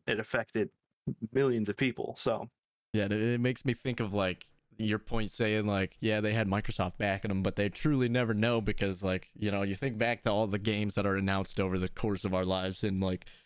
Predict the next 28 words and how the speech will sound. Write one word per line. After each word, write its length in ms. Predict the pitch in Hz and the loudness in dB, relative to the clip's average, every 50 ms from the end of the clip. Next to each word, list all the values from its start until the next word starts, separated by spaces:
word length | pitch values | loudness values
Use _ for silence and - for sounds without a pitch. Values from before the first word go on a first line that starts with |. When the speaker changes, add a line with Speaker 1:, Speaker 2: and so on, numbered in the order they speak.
| _ _ _ - | _ _ _ 0
Speaker 2:
No 160 | 120 127 131 | 2 2 4
Man's 280 | 127 123 117 110 107 - | 2 2 2 0 -2 -2
Sky 280 | - - 107 107 110 | 0 2 4 4 4
had 220 | 104 104 104 98 92 | 2 2 2 0 0
the 80 | 101 | 0
backing 420 | 92 110 110 107 107 - - 113 104 | 2 2 2 2 2 0 0 0 0
of 160 | 101 92 82 | 0 0 -2
so 240 | - - 117 117 123 | -4 0 0 2 2
many 220 | 120 117 107 98 | 2 2 0 0
platforms 640 | - - 107 101 98 92 - 101 101 98 98 95 95 | 0 2 2 2 2 2 0 0 0 0 0 0 0
and 280 | 95 98 98 95 95 92 | 0 0 0 0 -2 -2
so 220 | - - 123 113 | -2 0 0 2
many 140 | 110 110 107 | 2 0 0
studios, 680 | - - - 131 131 120 113 107 104 101 98 101 98 | -2 -4 -2 0 0 2 4 4 4 4 2 2 2
and 160 | 107 104 98 101 | 2 2 4 4
then, 420 | 104 104 101 101 101 98 95 90 92 | 4 4 4 4 2 2 2 2 2
like, 160 | 101 95 92 | 2 2 2
it 80 | 95 90 | 0 -2
just 200 | - 101 87 - | -2 -4 -6 -6
flopped, 520 | - - 104 98 92 - - - - - - - - - _ _ | -4 -2 0 0 0 -2 -6 -8 -8 -8 -8 -8 -10 -16 _ _
and 80 | - 104 | 0 0
Speaker 1:
It 40 | 104 | 2
Speaker 2:
everybody 360 | 110 117 117 113 110 110 110 | 4 2 2 4 4 4 4
was 140 | 107 123 120 | 4 4 4
Speaker 1:
flopped. 200 | 131 139 135 - | 6 6 6 4
Speaker 2:
hating 500 | 110 117 127 131 139 135 139 131 127 117 | 4 4 2 2 4 4 2 2 2 2
on 200 | 113 104 98 98 98 | 2 2 2 2 0
it. 140 | 92 - | -2 -4